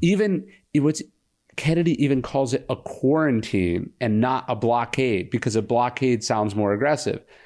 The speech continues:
And there is a moment where, like, American ships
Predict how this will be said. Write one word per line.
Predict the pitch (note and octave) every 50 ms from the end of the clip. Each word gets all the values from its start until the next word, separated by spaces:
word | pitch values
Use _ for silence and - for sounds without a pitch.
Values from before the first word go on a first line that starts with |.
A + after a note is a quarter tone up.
| - - - - - - -
And | D3+ C#3+ C#3+ C#3+ C#3 C#3 C3 - - _ _ _ _ _ _ _ _ _ _ _ _ _ - -
there | G#2+ B2 C#3+ D#3+
is | F3+ E3+
a | F#3+ D#3+
moment | C#3 D3 E3+ F#3 F3 C3 G#2+ G#2 -
where, | - B2+ A#2+ A#2 A2+
like, | A2 A2 G#2+ A2 G#2 - -
American | A2+ A2 A#2 B2+ C#3 D3 C#3+ - C#3 A#2+ A2
ships | - - C3+ B2 A2 - - - - - -